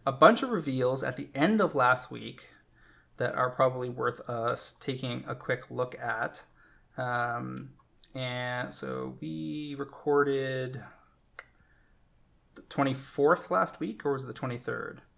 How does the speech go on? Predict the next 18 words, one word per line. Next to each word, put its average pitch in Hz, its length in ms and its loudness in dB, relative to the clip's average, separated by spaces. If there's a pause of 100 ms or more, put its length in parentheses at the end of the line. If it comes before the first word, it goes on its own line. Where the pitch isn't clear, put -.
(420)
Bottom 165 240 10
line, 135 240 6
twenty-fifth 160 420 6
twenty, 147 220 0
to - 180 -6
the 139 140 -6
twenty-seventh 139 840 4
worth 135 220 0
of 127 240 -4
reveals 123 600 -4
would 127 100 -6
be 131 100 -8
worth 127 340 -6
taking - 340 -8
a - 60 -10
quick - 340 -8
look 156 480 -2
at. 117 540 -4